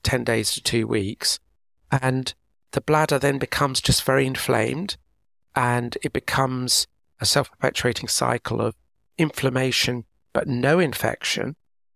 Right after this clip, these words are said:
but it, it can be really miserable. But the, the, the good thing is there are,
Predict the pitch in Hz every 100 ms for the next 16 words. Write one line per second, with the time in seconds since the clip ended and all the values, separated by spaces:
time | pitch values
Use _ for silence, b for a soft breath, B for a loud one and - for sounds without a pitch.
0 | _ - 147 - - - - 143 139 147
1 | 160 151 131 117 120 117 - - 104 110
2 | - _ _ 175 - 143 - - - _
3 | - 147 - - 175 120 117 143 135